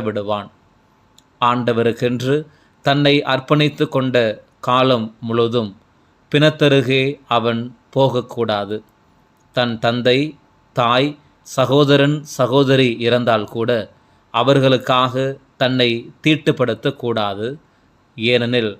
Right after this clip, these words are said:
கடவுளுக்கு தன்னை அர்ப்பணித்து கொண்டதன் அடையாளம் அவன் தலையில் இருக்கிறது. அர்ப்பண காலம் முழுதும் அவன் ஆண்டவருக்கு தூய்மையாக இருப்பான்.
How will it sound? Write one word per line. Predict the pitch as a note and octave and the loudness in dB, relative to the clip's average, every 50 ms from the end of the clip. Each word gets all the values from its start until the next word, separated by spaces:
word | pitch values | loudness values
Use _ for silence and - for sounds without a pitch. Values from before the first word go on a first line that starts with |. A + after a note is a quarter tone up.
| _ _ _ _ _ _ - | _ _ _ _ _ _ -4
கடவுளுக்கு | C#3 C#3 C#3+ D#3 D#3 D#3 D3+ D#3 D3 - E3 D#3 | -2 2 2 4 4 4 4 2 2 0 -2 -4
தன்னை | E3 - C3 B2+ B2+ B2+ A#2+ A#2 A2+ A2+ - _ - | 0 0 -2 0 0 0 0 0 -2 -4 -8 _ -4
அர்ப்பணித்து | B2+ B2 - - - C#3+ C#3 C3+ C3+ - C#3 | -4 -4 -4 -2 -2 0 0 0 -2 -4 -8
கொண்டதன் | - C3+ B2 A#2+ A2+ A#2 G#2+ A#2 A2 G#2+ A2+ - | -4 -4 -6 -2 -2 -2 -2 -2 -4 -4 -6 -10
அடையாளம் | - A2 G#2+ A#2 A#2 A#2+ A#2 A2 G#2+ G#2+ A2+ B2+ C#3+ D3 _ _ _ _ _ _ _ _ - - | -8 -6 -2 0 0 2 2 0 0 -2 -4 -6 -8 -12 _ _ _ _ _ _ _ _ -6 -2
அவன் | B2 A#2+ A#2+ A#2+ A#2 A2 | -2 0 0 0 -2 -2
தலையில் | - B2+ B2 B2+ C#3 C3+ B2+ B2+ B2 A#2+ B2 C3 - _ _ | -2 0 0 2 2 0 0 -2 -4 -4 -6 -8 -12 _ _
இருக்கிறது. | B2 A#2+ A2+ A2 G#2+ - A#2+ G#2+ G#2 G#2 G#2 G#2+ G#2 _ _ _ _ _ _ _ _ _ _ _ _ - | -6 -4 -4 -4 -4 -6 -6 -6 -6 -6 -8 -10 -12 _ _ _ _ _ _ _ _ _ _ _ _ -2
அர்ப்பண | B2 B2+ - - D3+ D3 D3 C#3 | -2 -2 -2 2 2 2 2 2
காலம் | - - B2 A#2+ A#2+ A#2+ A#2+ A2 G#2+ - - | 0 0 0 2 2 2 0 -2 -2 -10 -10
முழுதும் | A2+ A2 A2 A2+ A#2 A#2 A2+ B2 C3 D3+ D#3 _ _ _ _ _ _ _ - | -8 -6 -2 -2 -2 -2 -2 -4 -4 -4 -10 _ _ _ _ _ _ _ 0
அவன் | C3 C3 C3 C3+ B2+ B2 B2+ - - - | 0 2 2 2 0 0 -4 -8 -2 0
ஆண்டவருக்கு | B2+ C#3+ D3+ D#3+ D3 D3 C3+ B2+ B2+ B2 G#2 - - C3 B2 A2+ A2 G#2+ - - _ _ _ | 0 2 2 2 2 2 2 2 2 0 -2 -4 -8 -6 -4 -4 -4 -6 -8 -12 _ _ _
தூய்மையாக | - C#3+ D3 D3+ D3 C#3 C#3 C3 A#2+ A2+ G#2+ G#2+ G#2 A#2+ C3 | -2 2 4 4 4 4 4 2 2 2 0 0 -2 -2 -4
இருப்பான். | A2+ G#2+ G#2+ G#2+ G2+ _ - G#2 G#2 G2+ G2 | -4 -2 -4 -6 -8 _ -12 -10 -10 -10 -12